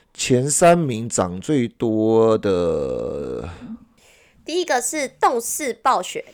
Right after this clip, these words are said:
Speaker 2: 代号是A T V I，涨二十三点七二个percent。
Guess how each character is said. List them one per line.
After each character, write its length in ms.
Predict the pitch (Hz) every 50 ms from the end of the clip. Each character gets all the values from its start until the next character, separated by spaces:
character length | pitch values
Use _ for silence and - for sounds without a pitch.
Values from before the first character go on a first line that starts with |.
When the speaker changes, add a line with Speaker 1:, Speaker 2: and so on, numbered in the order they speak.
| _
Speaker 2:
代 180 | - 311 262 277
号 160 | 285 277 240
是 320 | 233 - - 233 202 - - _ - -
A 260 | 302 320 320 320 302
T 520 | - - - - 320 285 285 277 277 277
V 260 | 254 254 254 254 254 -
I， 420 | - - 220 220 220 226 220 220
涨 340 | - - - 185 143 - - - _
二 180 | - - 233
十 160 | - - 220
三 240 | 214 - 240 226 233
点 220 | 226 214 175 160 170
七 320 | - - - 262 262 -
二 100 | - 196
个 140 | 202 - 175
percent。 440 | 165 - - 175 - - 196 165 -